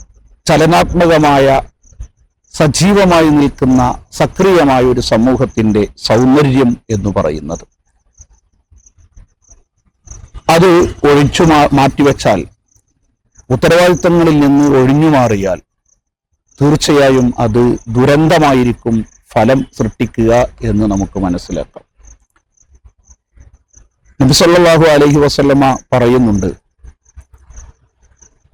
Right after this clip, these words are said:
ഒരു കൂട്ടം ആളുകൾ ഒരു കപ്പലിൽ യാത്ര ചെയ്യുകയാണ്. ഓരോരുത്തർക്കും നിശ്ചയിക്കപ്പെട്ട സ്ഥലത്ത് അവരിയ്ക്കുന്നു. അതിൽ താഴെ തട്ടിലിരിക്കുന്ന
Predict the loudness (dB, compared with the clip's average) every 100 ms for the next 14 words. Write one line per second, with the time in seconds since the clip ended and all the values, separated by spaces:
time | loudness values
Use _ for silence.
0 | _ -20 _ _ 0 2 0 2 2 4
1 | 4 2 0 0 -2 0 -2 0 0 2
2 | 2 0 0 -4 -2 -6 -6 -10 -12 _
3 | _ _ _ _ _ _ _ _ _ _
4 | _ _ _ 0 2 2 2 0 -2 0
5 | 0 0 0 0 0 -2 -2 -4 -2 -2
6 | -2 -2 -2 0 2 -2 -4 -8 -10 -14
7 | _ _ _ _ _ _ _ _ _ _
8 | _ 0 2 2 2 -2 -10 _ _ _
9 | -2 2 2 0 -2 0 0 0 0 0
10 | 2